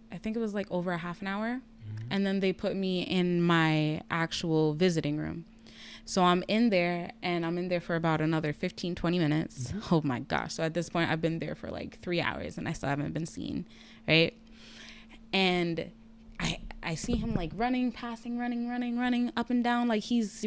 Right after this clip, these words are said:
Speaker 1: really, really behind, and he's, like, a little flustered. You know, there's a lot of people in the waiting room, and he's really behind, all that good shit. So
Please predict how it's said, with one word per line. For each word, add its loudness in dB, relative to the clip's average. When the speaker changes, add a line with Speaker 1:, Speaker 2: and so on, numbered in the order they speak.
Speaker 1:
really, 6
really 4
behind, 2
and 2
he's, -2
like, 0
a 4
little 4
flustered. 2
You 2
know, 2
there's 0
a -2
lot 2
of -6
people -2
in 0
the 0
waiting 2
room, -4
and -2
he's -6
really -4
behind, -4
all 0
that -2
good -4
shit. -4
So 6